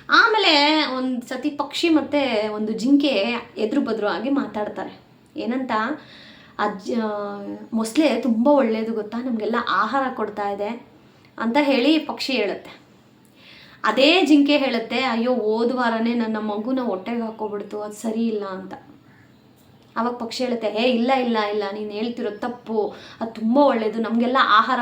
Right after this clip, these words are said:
ಕೊಡ್ತಾ ಇದೆ. ನಾವು ಆಹಾರಕ್ಕೋಸ್ಕರ ಎಷ್ಟೋ ಊರುಗಳು, ದೇಶಗಳು ಬಿಟ್ಟು ಹೋಗ್ಬೇಕಿತ್ತು, ಇದ್ ನೋಡಿದ್ರೆ ನಮ್ಗೆ ಇಲ್ಲೇ ಆಹಾರ ಕೊಡ್ತಾ ಇದೆ, ಎಷ್ಟು ಒಳ್ಳೆ ಮೊಸಳೆ" ಅಂತ. ಒಬ್ರು ನೋಡಿ, ಅದ್ರ ಹಲ್ಲು ಕ್ಲೀನ್ ಆಗ್ಬೇಕು, ಅದು ಬಾಯಿ ಓಪನ್ ಆಗಿತ್ತು, ಅದು ಇನ್ಯಾರಿಗೋ ಜೀವನ ಆಯ್ತು. ಇಷ್ಟೇ.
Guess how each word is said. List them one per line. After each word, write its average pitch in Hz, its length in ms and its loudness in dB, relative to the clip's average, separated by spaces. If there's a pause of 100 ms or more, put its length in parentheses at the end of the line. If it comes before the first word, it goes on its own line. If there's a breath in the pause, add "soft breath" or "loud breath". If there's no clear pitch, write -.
ಕೊಡ್ತಾ - 280 -4
ಇದೆ. 208 500 -6
ನಾವು 262 160 6
ಆಹಾರಕ್ಕೋಸ್ಕರ 240 720 2
ಎಷ್ಟೋ 226 420 -4 (340)
ಊರುಗಳು, 233 540 -2
ದೇಶಗಳು 226 360 -2
ಬಿಟ್ಟು 247 260 -4
ಹೋಗ್ಬೇಕಿತ್ತು, 220 880 -4 (240 loud breath)
ಇದ್ 254 120 0
ನೋಡಿದ್ರೆ 262 400 4
ನಮ್ಗೆ 233 280 0
ಇಲ್ಲೇ 269 140 4
ಆಹಾರ 233 420 2
ಕೊಡ್ತಾ 220 320 -6
ಇದೆ, 202 120 -4
ಎಷ್ಟು 233 400 0
ಒಳ್ಳೆ 220 220 2
ಮೊಸಳೆ" 202 380 -6
ಅಂತ. 190 200 -14 (1200 loud breath)
ಒಬ್ರು 269 340 2
ನೋಡಿ, 226 560 0
ಅದ್ರ 226 160 -4
ಹಲ್ಲು 233 280 -2
ಕ್ಲೀನ್ 269 240 -2
ಆಗ್ಬೇಕು, 240 460 -6
ಅದು 247 120 -2
ಬಾಯಿ 214 300 -6
ಓಪನ್ 226 280 -4
ಆಗಿತ್ತು, 214 300 -6
ಅದು 226 120 -8
ಇನ್ಯಾರಿಗೋ 233 500 -2
ಜೀವನ 208 380 -8
ಆಯ್ತು. 202 280 -12 (1080 loud breath)
ಇಷ್ಟೇ. - 600 -2